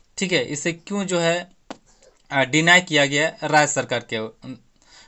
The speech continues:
ठीक है, तो हाई कोर्ट ने जो है, अ, इस पर जो है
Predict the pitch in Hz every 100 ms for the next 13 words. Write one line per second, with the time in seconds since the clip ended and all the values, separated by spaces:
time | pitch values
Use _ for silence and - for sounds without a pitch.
0 | - 180 160 135 127 123 135 180 175 175
1 | 175 165 160 170 180 - - - - 123
2 | 123 127 123 - 131 - 139 - 160 147
3 | 151 147 151 143 _